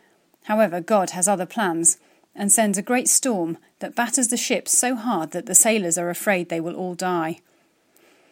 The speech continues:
They desperately throw cargo overboard as Jonah sleeps below deck,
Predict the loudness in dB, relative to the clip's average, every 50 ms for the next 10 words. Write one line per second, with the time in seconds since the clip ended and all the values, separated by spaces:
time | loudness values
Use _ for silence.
0 | _ _ _ _ -6 -6 -2 -2 0 0 0 -2 -2 -6 -6 -6 -4 -2 0 0
1 | 0 -2 -4 -2 -2 -2 0 0 0 0 0 -2 -2 -4 -8 -4 -2 -2 -2 -2
2 | -2 -4 -6 -6 -6 -4 0 0 0 2 2 2 2 2 2 2 0 -6 -8 -8
3 | -6 -2 -2 -2 -2 -2 -2 -2 -2 -2 -4 -10 -18